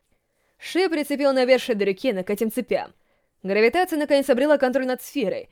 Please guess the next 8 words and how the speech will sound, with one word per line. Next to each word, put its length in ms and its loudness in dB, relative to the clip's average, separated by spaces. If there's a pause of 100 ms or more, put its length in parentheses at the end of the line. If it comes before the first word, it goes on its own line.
(220)
и 160 -4
та 120 2
стала 280 0
заваливаться 580 0
по 60 -6
направлению 380 0
к 40 -4
земле. 460 -4